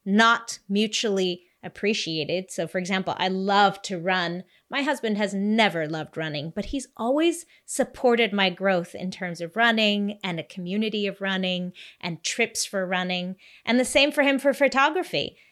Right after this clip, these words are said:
That's one of his favorite things, but recognizing that he values growing in his artistry with photography and supporting his growth in that endeavor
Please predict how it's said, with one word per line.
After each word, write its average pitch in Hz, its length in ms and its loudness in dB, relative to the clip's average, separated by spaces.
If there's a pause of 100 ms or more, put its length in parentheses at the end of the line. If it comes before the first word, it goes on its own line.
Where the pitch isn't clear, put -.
(100)
That's 175 280 -2
one 202 220 4
of 220 100 4
his 233 240 0
favorite 226 380 2
things, 269 340 2
but 190 220 -4
recognizing 208 880 0
that 160 160 -6
he 214 180 -4
values 190 600 2
growing 180 960 2
in 160 180 -2
his 156 260 -8
artistry 165 640 -6
with 170 200 -8
photography - 760 -10 (340)
and 208 160 2
supporting 226 680 -2
his 165 220 -6
growth 220 680 2
in 160 160 -4
that 131 180 -4
endeavor 147 540 -8